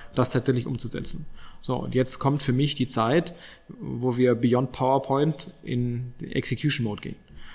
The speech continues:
Und das ist natürlich spannend, weil jetzt brauchst wieder andere Kollegen, andere Allianzen, andere kluge Köpfe, die damit gemeinsam denken, wie wir das tatsächlich jetzt umsetzen. Und das wird meine Herausforderung sein,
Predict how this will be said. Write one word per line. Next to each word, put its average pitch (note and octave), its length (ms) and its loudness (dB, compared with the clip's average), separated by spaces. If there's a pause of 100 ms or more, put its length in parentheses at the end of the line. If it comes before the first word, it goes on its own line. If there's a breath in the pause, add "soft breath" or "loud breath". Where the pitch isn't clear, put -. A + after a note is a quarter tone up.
(160 loud breath)
Und - 80 -4
das B2+ 80 6
ist C#3+ 40 4
natürlich C#3 260 4
spannend, D#3 480 2
weil A#2 160 4
jetzt C3+ 200 2
brauchst B2+ 540 4
wieder C3 300 4
andere D3+ 500 6
Kollegen, D3 480 4
andere C#3+ 260 2
Allianzen, C#3+ 680 2 (260 loud breath)
andere D3 300 4
kluge D3 320 2
Köpfe, D3 260 0
die C#3+ 100 4
damit C3+ 260 2
gemeinsam B2+ 500 2
denken, C#3+ 340 2
wie C3+ 140 4
wir C3+ 80 6
das C3 140 2
tatsächlich B2 380 0
jetzt A#2+ 120 -2
umsetzen. A#2+ 520 -2
Und - 140 -2
das C#3+ 140 4
wird D3+ 80 4
meine C#3+ 160 6
Herausforderung C3 540 4
sein, B2+ 320 2